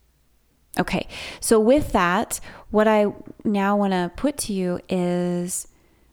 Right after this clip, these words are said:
this question to ask yourself. What do I want to create in my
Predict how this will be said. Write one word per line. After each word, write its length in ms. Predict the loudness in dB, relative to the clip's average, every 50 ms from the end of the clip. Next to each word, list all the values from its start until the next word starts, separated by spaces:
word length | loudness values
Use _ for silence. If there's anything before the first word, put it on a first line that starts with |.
| _ _ _ _ _ _ _ -10
this 180 | -8 -8 -8 -8
question 640 | -8 -6 -4 -2 -2 -2 -4 -4 -6 -6 -8 -10 -14 _ -20 _ _
to 100 | -20 -16 -10 -6
ask 340 | -4 -4 -4 -4 -6 -8 -10
yourself. 580 | -10 -10 -10 -10 -12 -14 -18 -20 -20 -20 -20 _ _ _ _ _ _ _ _ _ _ _ _ _ _ -20 _ _ -18 -8
What 440 | -4 -2 0 0 -2 -2 -6 -8 -6
do 320 | -2 -2 0 0 -2 -4 -6 -6 -6
I 360 | -4 -2 -2 -2 -2 -4 -4
want 500 | -4 -4 -4 -4 -2 -2 -4 -6 -8 -12
to 220 | -10 -8 -6 -8 -8
create 640 | -8 -8 -6 -4 -4 -4 -4 -4 -6 -6 -8 -10 -10 -6
in 340 | -4 -4 -2 -2 -4 -4
my 520 | -4 -4 -6 -6 -6 -6 -6 -8 -10 -12